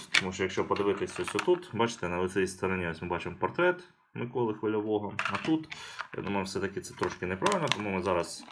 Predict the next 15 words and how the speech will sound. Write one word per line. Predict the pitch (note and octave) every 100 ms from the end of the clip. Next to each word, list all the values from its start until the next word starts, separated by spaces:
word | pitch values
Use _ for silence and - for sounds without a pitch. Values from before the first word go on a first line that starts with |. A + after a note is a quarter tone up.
| - - -
виправимо | F3+ D#3+ C#3+ C#3+ C3
це, | C#3+ C#3 C3+ - - - - - _ -
переставимо | G2+ G2 - F2 E2+ E2+ - - -
в | -
буклеті. | - F#3+ A#2+ A2+ -
Хоча, | - D3 -
якщо | B2 -
чесно, | - D3+ B2+ G2+
я | A#2
не | A2
планую | A#2 A2 F2+
його | E2+ E2+
зберігати | F2 G2 F#2 F2 -
в | F2
буклетах. | - F#3 G3 D3+